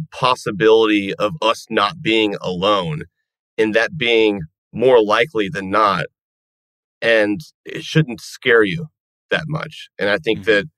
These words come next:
Speaker 1: if you're being closed-minded about it and assuming that we know everything already, I mean, shit, we used to smoke cigarettes on airplanes, like,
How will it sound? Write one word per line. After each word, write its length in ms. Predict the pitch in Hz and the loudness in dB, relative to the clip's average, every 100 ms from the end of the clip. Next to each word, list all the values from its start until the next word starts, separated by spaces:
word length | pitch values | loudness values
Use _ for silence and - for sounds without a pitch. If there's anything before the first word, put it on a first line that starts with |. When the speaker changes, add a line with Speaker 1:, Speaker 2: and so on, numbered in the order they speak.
| _ _ _ _ _ | _ _ _ _ _
Speaker 1:
if 120 | - | -6
you're 100 | 131 | -6
being 280 | 110 131 127 | -2 0 0
closed-minded 760 | - 123 110 95 98 110 117 107 | 2 6 6 4 2 2 2 0
about 300 | 98 101 95 | 0 0 2
it 160 | 95 - | -2 -2
and 120 | - | -4
assuming 580 | 98 - - 135 127 113 | -4 -6 -2 0 2 2
that 180 | 107 101 | 2 2
we 320 | 101 104 98 80 _ _ _ _ _ _ _ _ - | 2 -2 -4 -10 _ _ _ _ _ _ _ _ -8
know 340 | 113 120 147 | 2 6 6
everything 640 | 127 110 90 110 98 90 | 4 2 -2 0 0 0
already, 560 | 85 92 90 92 90 - - | -2 -2 0 -2 -4 -8 -6
I 80 | 107 | -2
mean, 200 | 110 98 | 0 -2
shit, 320 | - - 123 | -6 -2 -2
we 80 | 110 | 2
used 140 | 151 135 | 0 0
to 60 | |
smoke 360 | - 117 110 90 | -6 2 2 0
cigarettes 520 | - 127 117 107 85 | -6 -2 2 2 2
on 160 | 92 107 | -6 -6
airplanes, 640 | 98 113 127 104 76 78 - | 0 0 2 -2 -4 -8 -6
like, 240 | 92 90 | -2 -4